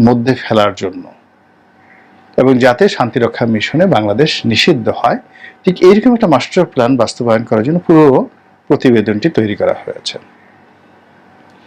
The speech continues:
এবং সেই প্রতিবেদনে যেটি দেখানোর চেষ্টা করা হয়েছে যে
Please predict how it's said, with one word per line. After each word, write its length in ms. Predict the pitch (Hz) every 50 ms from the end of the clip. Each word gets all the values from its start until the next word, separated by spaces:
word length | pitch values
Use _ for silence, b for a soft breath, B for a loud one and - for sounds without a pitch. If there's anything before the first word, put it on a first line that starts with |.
| B B B B B B B B -
এবং 180 | 156 160 165
সেই 260 | 156 - 196 214 240
প্রতিবেদনে 800 | 233 - 185 175 - 220 185 180 156 143 117 95 107 117 175 262 - - _ _ _ _ _ _ _ _ _ _ -
যেটি 240 | 135 120 123 120 117
দেখানোর 560 | 104 117 110 - - 135 127 131 131 127 - - _ _ _ _ _ _ _ _ _
চেষ্টা 320 | - 139 127 - - 143
করা 200 | 131 143 139 143
হয়েছে 360 | 127 143 165 160 - - 175
যে 120 | 139 147